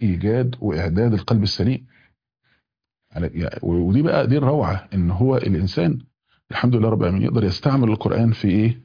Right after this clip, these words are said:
في، في علاج قلبه أو في علاج قسوة قلبه. آه، يعني ربنا سبحانه بحمده يقول:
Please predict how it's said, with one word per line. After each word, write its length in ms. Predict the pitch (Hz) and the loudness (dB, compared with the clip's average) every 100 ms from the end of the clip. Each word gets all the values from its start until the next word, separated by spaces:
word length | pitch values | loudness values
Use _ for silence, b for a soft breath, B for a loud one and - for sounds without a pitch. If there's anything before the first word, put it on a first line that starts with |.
| _ - | _ -10
في، 340 | - 95 92 | -2 0 0
في 220 | - 90 | 0 0
علاج 240 | 95 117 101 | 2 2 2
قلبه 400 | 117 90 107 - _ | 0 2 0 -2 _
أو 60 | 90 | -10
في 300 | - 85 82 | -6 -6 -2
علاج 220 | 101 101 | 0 0
قسوة 280 | 90 87 90 | -2 -4 -4
قلبه. 400 | 78 95 95 101 b b b b b _ - | -4 0 0 0 b b b b b _ -6
آه، 680 | 80 82 85 - 50 - - | -4 -4 -4 -4 -4 -6 -4
يعني 380 | - 82 85 90 - | -4 -2 0 -2 -4
ربنا 260 | 87 92 104 | -2 0 0
سبحانه 280 | - 98 95 | -2 -2 0
بحمده 320 | 92 98 92 | 0 0 0
يقول: 320 | - 101 | 0 -2